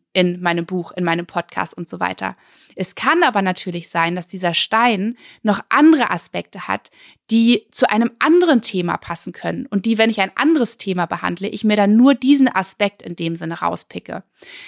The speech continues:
Ja, also dadurch kann es entstehen,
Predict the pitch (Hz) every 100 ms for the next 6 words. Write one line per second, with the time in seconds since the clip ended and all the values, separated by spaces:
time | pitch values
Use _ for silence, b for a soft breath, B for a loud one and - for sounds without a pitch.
0 | B - 185 247 - 202 196 208 208 208
1 | _ - 190 247 285 269 - 220 233 -
2 | 202 - - 196 180 214